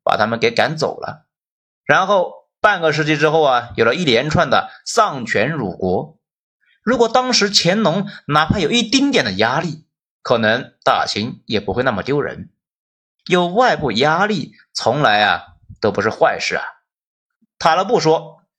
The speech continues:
“压力即信息。我们感觉到了压力呢，才会去研究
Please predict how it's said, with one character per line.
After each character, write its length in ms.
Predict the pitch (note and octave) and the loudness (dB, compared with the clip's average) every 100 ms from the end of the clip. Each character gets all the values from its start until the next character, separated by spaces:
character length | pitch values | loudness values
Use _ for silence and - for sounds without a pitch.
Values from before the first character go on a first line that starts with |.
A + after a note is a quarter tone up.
| _ - | _ -2
“压 340 | C#3 E3 F#3 | 2 2 2
力 320 | G#3+ - - _ _ | -2 -6 -12 _ _
即 200 | - A2 | -6 0
信 260 | - F3+ G2 | 2 2 -2
息。 420 | - C3 - - _ _ _ _ _ _ _ - | -4 -6 -8 -16 _ _ _ _ _ _ _ -2
我 120 | F3 | 0
们 160 | A3+ A#3+ | 2 2
感 260 | F#3 D#3 | 2 2
觉 80 | F#3 | 4
到 120 | G#3+ | 4
了 100 | E3 | 4
压 280 | C#3 D#3 F3+ | 2 2 2
力 140 | G3 | 0
呢， 260 | E3 C3+ A#2+ | 0 0 2
才 140 | C3 | 0
会 100 | B2+ | 2
去 140 | C#3+ C3 | 0 0
研 240 | B2+ C3 | 0 0
究 220 | B2+ C3 | 0 0